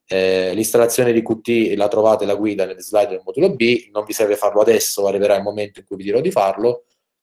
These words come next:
Beh, no, in realtà quest'anno iniziamo un po' prima, quindi forse fra una settimana iniziate ad interessarvi. Poi ci sono i pro-, i problemi algoritmici, ehm, che,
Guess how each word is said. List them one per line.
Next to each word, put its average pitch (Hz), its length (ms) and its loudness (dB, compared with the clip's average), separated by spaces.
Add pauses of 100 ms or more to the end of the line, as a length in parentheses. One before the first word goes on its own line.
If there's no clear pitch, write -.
(160)
Beh, 131 180 4
no, 123 80 4
in 120 40 4
realtà 117 240 2
quest'anno 107 300 -2
iniziamo 107 280 -4
un 107 80 -8
po' 131 80 2
prima, 101 300 -2
quindi 101 220 -6
forse 101 280 -4
fra 104 140 -6
una 107 80 -4
settimana 104 460 -2
iniziate 95 460 0
ad 90 280 0
interessarvi. 98 840 -4 (560)
Poi 214 260 6
ci 151 100 2
sono 135 160 4
i 131 40 2
pro-, 123 320 2
i 123 100 -6
problemi 127 300 0
algoritmici, 113 800 0
ehm, 95 680 -8 (680)
che, 117 380 2